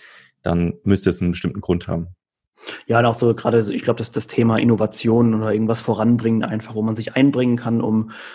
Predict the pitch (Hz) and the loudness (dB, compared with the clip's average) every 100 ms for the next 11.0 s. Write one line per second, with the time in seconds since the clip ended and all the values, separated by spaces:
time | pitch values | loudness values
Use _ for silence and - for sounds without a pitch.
0 | - 113 110 98 110 143 139 - 120 120 | -4 0 0 2 4 4 4 0 0 0
1 | 117 117 117 110 107 147 127 - 113 110 | 0 0 0 -2 0 0 -2 -2 -2 0
2 | 113 110 127 120 120 - 120 - 110 110 | -2 0 0 2 2 2 0 2 0 0
3 | 107 113 110 110 - - - - _ 110 | 0 0 0 -2 -4 -16 -20 -20 _ -2
4 | 110 110 107 - 104 101 - 120 123 120 | 0 0 -2 -2 0 0 2 6 6 6
5 | 127 117 - 113 87 - - 117 113 110 | 4 2 2 0 0 -4 -2 0 4 2
6 | 107 107 110 104 104 117 110 - 113 101 | 2 0 0 0 2 2 2 -2 -4 0
7 | 107 120 120 - 117 120 117 113 107 107 | 0 0 0 -2 -2 -2 0 0 2 0
8 | 110 - 110 - - 123 117 110 - 113 | 0 -4 -12 -12 2 2 4 2 0 0
9 | 107 - 131 110 107 107 123 120 110 117 | -2 0 0 0 -2 0 4 4 4 4
10 | 113 113 117 113 110 113 107 117 113 - | 2 2 4 4 4 2 2 2 0 -2